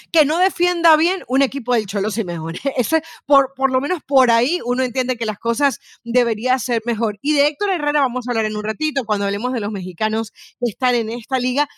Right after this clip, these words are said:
pero chicas, es el momento de hablar del Barcelona y otra vez las lágrimas ruedan y otra vez el nombre de Messi va a aparecer, pero lo decía Koeman el otro día, a pesar de Messi, creo que vamos a tener una gran temporada. Y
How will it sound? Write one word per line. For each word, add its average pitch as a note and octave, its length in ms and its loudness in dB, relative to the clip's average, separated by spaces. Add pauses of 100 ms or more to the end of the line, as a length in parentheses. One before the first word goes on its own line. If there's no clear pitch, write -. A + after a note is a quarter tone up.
(160)
pero A#3+ 200 0
chicas, G#3 340 -4
es A#3+ 100 -2
el B3 60 -2
momento A#3+ 380 -2
de - 20 0
hablar A3 220 0
del A3+ 160 0
Barcelona G3 600 -4
y G#3 100 0
otra A#3+ 360 0
vez G#3 160 -4
las G#3 160 -4
lágrimas F#3+ 460 -4
ruedan A3+ 400 0
y G#3 80 -4
otra G3 160 -4
vez G#3 160 -2
el F#3+ 220 -2
nombre G#3 240 -2
de G3 140 -2
Messi A3 420 -2 (340)
va A#3+ 280 4
a - 20 8
aparecer, A#3+ 720 0 (240)
pero C#4+ 140 -2
lo C#4+ 100 6
decía C#4+ 320 2
Koeman D4+ 360 -2
el A3 120 2
otro A#3+ 240 0
día, A3 280 2
a A#3+ 120 2
pesar A#3+ 360 -2
de B3 100 0
Messi, B3+ 360 -2
creo C4+ 420 4
que C4 100 -4
vamos A3+ 240 -2
a A#3+ 60 -6
tener G3 220 -8
una A3 140 -4
gran F#3+ 240 -6
temporada. F#3+ 580 -2
Y D#4+ 220 4